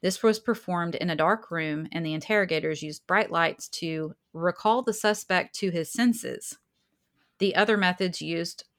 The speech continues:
uh, such as roughing up the witness in the ways that at the time were considered just the third degree.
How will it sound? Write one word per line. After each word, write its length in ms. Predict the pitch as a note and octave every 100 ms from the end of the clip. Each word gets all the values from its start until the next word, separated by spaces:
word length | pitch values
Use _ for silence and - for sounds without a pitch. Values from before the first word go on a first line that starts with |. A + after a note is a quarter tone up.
| _ _ _
uh, 340 | E3 D#3+ D3+ -
such 320 | - F#3 -
as 260 | E3+ E3 -
roughing 460 | D#3+ D#3+ F3 F#3 F3+
up 120 | E3+
the 80 | E3+
witness 600 | E3 - D3+ D3+ - - -
in 140 | F3 F3
the 80 | D#3+
ways 480 | E3 E3+ E3 D#3+
that 300 | - D#3+ D#3+ -
at 160 | E3
the 60 | D3+
time 240 | - E3 D#3+
were 100 | D#3
considered 560 | E3+ D3+ E3+ D#3+ D#3
just 340 | - D#3 - -
the 280 | D#3+ D3+ D3 _ _ _
third 200 | D#3+ D#3
degree. 480 | D#3 D3+ C3+ - G3